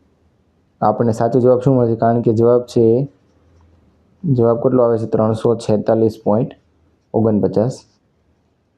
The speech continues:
છે. ચાલો વિદ્યાર્થી મિત્રો, જો હવે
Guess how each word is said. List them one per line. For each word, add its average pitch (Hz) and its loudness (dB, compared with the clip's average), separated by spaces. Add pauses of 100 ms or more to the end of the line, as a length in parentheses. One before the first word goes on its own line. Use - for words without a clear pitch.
છે. - -4 (1800)
ચાલો 110 2
વિદ્યાર્થી 107 2
મિત્રો, 104 0
જો 110 2
હવે 120 0